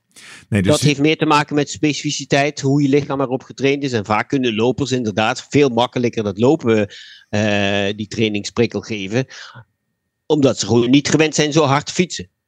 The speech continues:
Speaker 1: Ja. Dus dit is ook een mooie tip voor mensen in voorbereiding op marathons of ultraruns of trailruns. Maar nu voor die triatleet, als die moet, eh, variëren tussen intensief, laag en hoog.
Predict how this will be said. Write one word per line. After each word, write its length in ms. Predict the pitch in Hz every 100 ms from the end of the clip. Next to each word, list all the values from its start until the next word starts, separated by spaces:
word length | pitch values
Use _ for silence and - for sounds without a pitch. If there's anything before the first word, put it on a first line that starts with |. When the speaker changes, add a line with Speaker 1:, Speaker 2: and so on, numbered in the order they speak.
| _ _ _ _ _ _ _ _
Speaker 1:
Ja. 160 | - 82 _ - - - - _
Dus 280 | - 123 113
dit 180 | 135
is 120 | 123 127
ook 120 | 117
een 80 | 123
mooie 220 | 123 113
tip 240 | 135 113
voor 500 | - 123 117 110 104
mensen 320 | 110 110 -
in 60 | 104
voorbereiding 480 | 110 101 98 95 95
op 100 | 87
marathons 540 | 95 98 92 101 92
of 100 | 87
ultraruns 580 | 101 90 92 90 95 90
of 80 | 87
trailruns. 540 | - 110 117 151 190 - - -
Maar 120 | - 131
nu 200 | 156 147
voor 180 | 151
die 160 | 143 135
triatleet, 800 | - 175 135 87 82 135 190 185 -
als 200 | 135 131
die 160 | 156
moet, 300 | 147 147 131
eh, 600 | 135 131 127 123 123 120
variëren 720 | 120 143 127 123 135 131 120
tussen 360 | 107 95 - 143
intensief, 640 | 147 123 113 139 123 - 131
laag 440 | 127 127 117 120 -
en 180 | 120
hoog. 580 | 104 104 156 226 - _